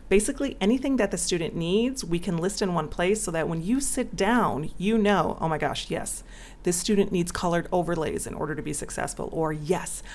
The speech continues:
I remember this student does not like to <laughs> use lined paper. They like to use paper without lines in order to write successfully."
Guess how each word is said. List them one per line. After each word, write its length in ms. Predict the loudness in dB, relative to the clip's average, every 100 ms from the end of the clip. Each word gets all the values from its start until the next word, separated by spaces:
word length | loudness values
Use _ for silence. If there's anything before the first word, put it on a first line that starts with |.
| -6
I 60 | -2
remember 360 | 0 2 2
this 160 | 2 0
student 380 | -2 -2 -4 -4
does 180 | -4 -2
not 300 | 2 2 2
like 180 | 0 0
to 100 | 2
<laughs> 140 | 2
use 140 | 2
lined 380 | 0 0 0 0
paper. 360 | 0 0 -2 -4 -10 -6
They 120 | 0 2
like 220 | 2 0
to 120 | 0
use 140 | -2
paper 280 | 0 -2 0
without 500 | 0 -2 0 0 4
lines 340 | 4 2 0 -4
in 140 | -2
order 220 | 0 0
to 100 | 0
write 280 | 2 2 2
successfully." 720 | -4 -4 -4 -4 -4 -6